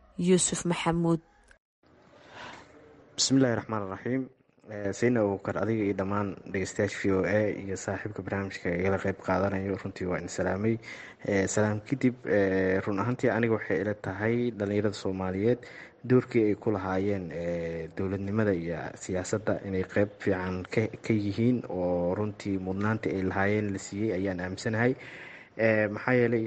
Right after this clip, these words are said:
Speaker 2: eh, dhalinyarada Soomaaliyeed waxay ka mid tahay golaha baarlamaanka, eh, labada aqal oo aqalka sare iyo aqalka hoose. Sidoo kale xukuumadda ayay ka mid yihiin. Eh, sidoo kale, eh, garsoorka ayay ka, qayb ka yihiin.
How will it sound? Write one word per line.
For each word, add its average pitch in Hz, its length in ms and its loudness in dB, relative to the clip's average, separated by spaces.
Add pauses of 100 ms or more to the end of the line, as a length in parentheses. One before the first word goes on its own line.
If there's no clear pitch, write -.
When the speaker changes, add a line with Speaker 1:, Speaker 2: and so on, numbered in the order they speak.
(100)
Speaker 2:
eh, 98 240 0
dhalinyarada 113 420 -2
Soomaaliyeed 101 560 0
waxay 95 200 -2
ka 98 100 -4
mid 104 160 -4
tahay 95 320 -2
golaha 98 320 2
baarlamaanka, 101 760 0 (340)
eh, 90 240 0
labada 101 260 2
aqal 113 380 0 (240)
oo 92 160 0
aqalka 101 340 -2
sare 104 300 2
iyo 87 220 -2
aqalka 98 340 -2
hoose. 101 420 0 (360)
Sidoo 113 260 2
kale 98 220 2
xukuumadda 101 540 0
ayay 98 200 2
ka - 140 -6
mid 104 120 -4
yihiin. 113 380 -2 (460)
Eh, 95 320 4
sidoo 131 240 6
kale, 101 200 2 (160)
eh, 92 540 0
garsoorka 107 580 -4 (160)
ayay 104 320 -2
ka, - 120 -4 (100)
qayb 107 260 2
ka - 120 -2
yihiin. 113 360 -2